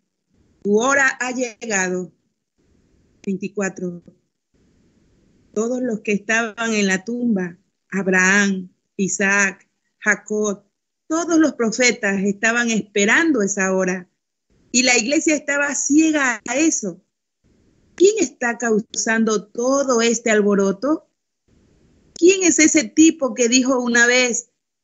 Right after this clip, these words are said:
"¿No es aquel el hijo del carpintero"? Nosotros le conocemos.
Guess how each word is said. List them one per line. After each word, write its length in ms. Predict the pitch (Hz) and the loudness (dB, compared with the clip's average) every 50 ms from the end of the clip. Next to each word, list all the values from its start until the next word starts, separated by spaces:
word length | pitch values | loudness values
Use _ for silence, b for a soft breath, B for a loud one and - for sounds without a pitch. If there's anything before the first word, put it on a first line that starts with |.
| _ _ _ _ - | _ _ _ _ -2
"¿No 240 | 214 220 226 226 220 | -2 -2 0 0 0
es 220 | 247 311 339 - | 0 0 0 0
aquel 440 | 320 277 226 - - 254 247 247 240 | 0 -2 -2 -2 -2 -2 -2 0 0
el 180 | 220 214 208 208 | 0 2 2 0
hijo 260 | 233 220 - 247 233 | 0 -2 -2 -2 0
del 160 | 226 208 202 | 0 -2 -2
carpintero"? 960 | - 220 208 208 214 226 208 202 196 202 214 202 202 208 247 294 - _ _ _ _ _ _ _ _ _ _ _ _ _ _ _ _ _ _ - - | -2 -2 -2 0 0 0 0 0 0 0 0 2 2 2 0 -4 -6 _ _ _ _ _ _ _ _ _ _ _ _ _ _ _ _ _ _ -6 -2
Nosotros 760 | 202 202 196 196 - 240 254 226 - 277 - - 226 214 202 | 0 0 0 0 0 -2 -2 -2 -4 -8 -4 -2 0 2 4
le 160 | 202 196 185 - | 4 2 2 2
conocemos. 880 | 202 185 185 185 196 190 - 247 277 302 269 226 190 180 - - - | 0 2 2 2 0 2 2 2 2 2 2 0 -2 -4 -8 -12 -18